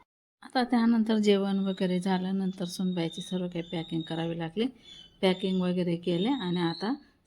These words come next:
संध्याकाळचे सहा वाजता सुनबाई निघाली गावाला.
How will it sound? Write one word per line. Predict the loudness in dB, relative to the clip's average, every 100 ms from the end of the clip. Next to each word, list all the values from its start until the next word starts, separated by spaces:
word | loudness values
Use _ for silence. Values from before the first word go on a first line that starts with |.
| -2
संध्याकाळचे | 2 2 0 -4 -4
सहा | -6 -4 -2
वाजता | -2 -4 -4 -6
सुनबाई | -4 -2 -2 -2
निघाली | -2 -4 -4 -4 -8 -12 _ _ -4
गावाला. | -2 -2 -2 -4